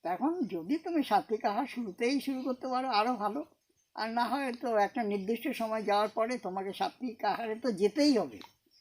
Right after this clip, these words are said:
তখন তুমি দেখবে তোমার আর সেই, মানে মাছ, মাংস, ডিম এগুলি খেতে ইচ্ছা করছে না, খেলে বমি হবে, তা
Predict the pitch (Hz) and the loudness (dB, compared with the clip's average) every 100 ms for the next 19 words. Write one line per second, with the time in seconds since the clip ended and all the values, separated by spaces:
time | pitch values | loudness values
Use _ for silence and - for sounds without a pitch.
0 | _ _ _ - 175 226 220 240 233 226 | _ _ _ -4 -2 -2 -2 -2 0 0
1 | 233 294 - 202 196 185 185 185 180 165 | 0 -2 -2 0 0 4 4 4 2 0
2 | - 175 302 _ _ _ _ _ - 170 | -4 -6 -6 _ _ _ _ _ -12 -6
3 | 170 175 175 175 175 190 175 - 175 151 | -2 -2 0 0 -2 -2 -2 -2 -4 -2
4 | 165 160 165 165 - 165 165 170 339 - | -2 -2 -4 -8 -8 -6 -6 -6 -6 -2
5 | 349 - 170 170 - 208 214 277 - 170 | -4 -4 -12 -12 -10 -10 -8 -10 -10 -6
6 | 202 170 170 180 143 156 156 - - _ | -4 -2 -4 -6 -8 -10 -12 -16 -20 _
7 | _ _ _ 208 190 | _ _ _ -6 -6